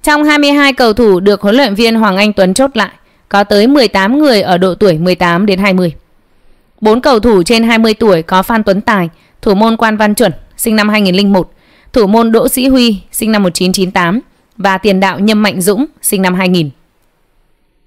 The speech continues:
Huấn luyện viên Hoàng Anh Tuấn thừa nhận, ông muốn gọi nhiều cầu thủ lớn tuổi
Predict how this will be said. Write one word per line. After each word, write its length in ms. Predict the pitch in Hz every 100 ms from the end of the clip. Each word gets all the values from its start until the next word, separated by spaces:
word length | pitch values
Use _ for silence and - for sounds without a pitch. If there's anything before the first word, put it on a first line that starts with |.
| _ _
Huấn 200 | 214 262
luyện 160 | 240
viên 240 | 220 233 226
Hoàng 220 | 220 185
Anh 180 | 214 208
Tuấn 220 | 208 202
thừa 120 | 262
nhận, 220 | 175 175 - _ _ _ _
ông 240 | 233 247
muốn 240 | 240 214 262
gọi 240 | 285 208
nhiều 240 | 214 214 202
cầu 220 | 220 196
thủ 200 | 220 175
lớn 260 | 175 202
tuổi 240 | 240 269